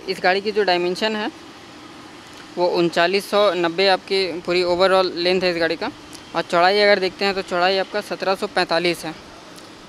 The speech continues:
और भाई ये गाड़ी आपका hatchback है। और height की अगर हम बात करते हैं तो height है इसका पन्द्रह सौ एम एम का, ठीक है।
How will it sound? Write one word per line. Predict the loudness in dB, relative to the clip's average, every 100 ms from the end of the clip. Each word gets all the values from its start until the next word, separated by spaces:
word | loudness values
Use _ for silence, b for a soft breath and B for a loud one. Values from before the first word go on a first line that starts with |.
| -16 -6
और |
भाई | 0 2
ये | 2 0 4
गाड़ी | 4 4
आपका | 0 2
hatchback | 0 -2 0 0 0
है। | -10 -12 -18 -18 -20 -20 -20 -20 -20 -20 -14 -4
और | -2 -2
height | 0 0 2
की | 2
अगर | 4 4
हम | 4
बात | 2
करते | 2 -2 -2
हैं | -4 -8 -12 -16 -16 -16 -10
तो | -6
height | 0 0 0
है | -2 -2
इसका | -2 -6 -6 -16 -2
पन्द्रह | 2 6 4
सौ | 4
एम | 2 2
एम | -2
का, | -6 -10 -18 -20 -18 -20 -20 -20 -18 -10
ठीक | -8
है। | -8